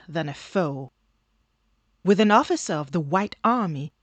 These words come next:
Arthur Ransom would find it difficult to pretend to be one of them, as he had done on previous occasions. The officer would know that Ransom wasn't a White Army officer, and he would know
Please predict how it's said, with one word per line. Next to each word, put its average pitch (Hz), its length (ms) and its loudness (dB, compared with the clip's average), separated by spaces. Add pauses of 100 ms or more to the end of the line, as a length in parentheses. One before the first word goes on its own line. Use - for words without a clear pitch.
(180)
Arthur 240 300 2
Ransom 165 560 -2
would 156 120 -6
find 214 360 0
it - 260 -6
difficult 185 600 -2 (100)
to - 100 -8
pretend 208 880 -4
to 196 100 -2
be 185 460 -4
one 208 320 2
of 151 300 -2
them, 185 400 0 (200)
as 185 140 -2
he 170 120 -6
had 147 280 -6
done 151 500 -2
on 156 140 -4
previous 151 640 -4
occasions. 151 1000 -6 (460)
The 165 220 -2
officer 226 480 2
would 156 260 -4
know 160 720 2 (180)
that 165 180 0
Ransom 220 680 0
wasn't 175 380 -4
a 190 60 -2
White 165 420 -2 (120)
Army 160 440 0
officer, 156 500 -2 (400)
and 190 160 4
he 202 140 0
would 175 180 2
know 220 600 4